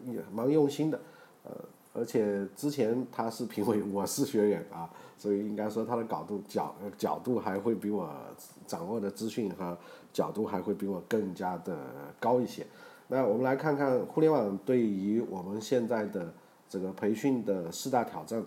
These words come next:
到底是哪四个挑战？那第一个挑战就是知识迭代太快了啊，课程开发的速度远远跟不上。那这个确实在互联网加的这个时代里面，我们说专注机制口碑快，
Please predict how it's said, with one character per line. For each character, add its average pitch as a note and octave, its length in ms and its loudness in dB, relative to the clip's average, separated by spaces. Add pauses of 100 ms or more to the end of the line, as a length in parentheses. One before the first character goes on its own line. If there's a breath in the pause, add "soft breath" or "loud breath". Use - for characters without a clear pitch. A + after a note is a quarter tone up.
到 A2+ 120 -2
底 E2 140 -8
是 - 160 -12
哪 D#2 180 -10
四 - 140 -10
个 A2 80 -4
挑 F2 220 -8
战？ - 200 -16
那 G3+ 120 -8
第 A3 180 2
一 G#3 40 2
个 F#3 100 6
挑 A#2+ 180 2
战 A#2 260 2
就 A2 120 0
是 G#2 280 2 (380 loud breath)
知 G#3 160 0
识 G#3 180 4
迭 A2+ 200 6
代 C3 200 8
太 B2 200 0
快 - 200 6
了 G2 80 0
啊， D#3 240 -8
课 D3 140 4
程 B2+ 160 2
开 C3 140 2
发 B2+ 120 6
的 A#2+ 80 4
速 A#2+ 180 -2
度 A2 180 0
远 G#2 140 6
远 F#2+ 120 2
跟 F#2+ 160 -4
不 F#2+ 80 -4
上。 - 160 -2 (280 loud breath)
那 A#2+ 180 0
这 C#3 120 -2
个 D#3+ 120 6
确 C#3+ 160 4
实 B2 220 -2
在 B2 320 2
互 F#3 160 0
联 D#3+ 120 6
网 A#2+ 180 4
加 C3+ 220 8
的 D3 100 6
这 G#2+ 80 -2
个 A#2 80 4
时 A2 140 0
代 A2 140 6
里 G2 80 0
面， G#2 120 2
我 F#2+ 60 2
们 G2 100 -2
说 A#2 160 -2
专 E3+ 300 4
注 F3+ 140 0
机 B2 160 -2
制 B2+ 120 -2
口 G2 140 -2
碑 F#2+ 120 0
快， A2 220 4